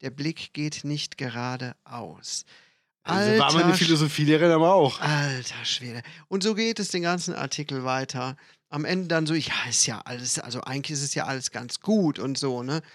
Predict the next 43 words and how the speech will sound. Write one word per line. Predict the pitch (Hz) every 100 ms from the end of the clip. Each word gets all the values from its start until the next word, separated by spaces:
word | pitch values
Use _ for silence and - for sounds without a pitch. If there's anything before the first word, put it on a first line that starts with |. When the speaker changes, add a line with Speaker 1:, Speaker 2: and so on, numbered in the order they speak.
| - -
Speaker 2:
Mhm. | 110
Speaker 1:
Ähm, | 113 117 -
aber | 127 90
der | 139
ist | 127 -
sowas | - 185 180 -
von | 135 127
scheiße | - - 160 170 - 135
geschrieben. | 127 - 151 151 131 143 - _ _ _ - - - _ _
Speaker 2:
Ja, | 107 113 -
Speaker 1:
Du | 151
hast | -
Speaker 2:
also | 170
Speaker 1:
eben | 190
gesagt, | 180 175 190 185
du |
hättest | 180 185
ihn |
vor | 160 175
zwanzig | - 180 180 165
Jahren | 175 170 135
nicht | 131 -
so | 131
geschrieben, | 123 - - 131 117
ne? | 120 156 185 _
Speaker 2:
Nee, | 120 139 104
also | 131 127
ich | - 117
war | 139
auf | 147
einer | 143 135
integrativen | 160 - 135 135 139
Gesamtschule | 131 117 127 147 - 165 160
und | - 143
Speaker 1:
Mhm. | 156 143 151
Speaker 2:
vor | 143 139
zwanzig | 135 147 147 113 110
Jahren, | 127 151 127 113
wo | 110
wir | 110
wirklich | 120 120
noch | 104 101
weit, | 101 127 147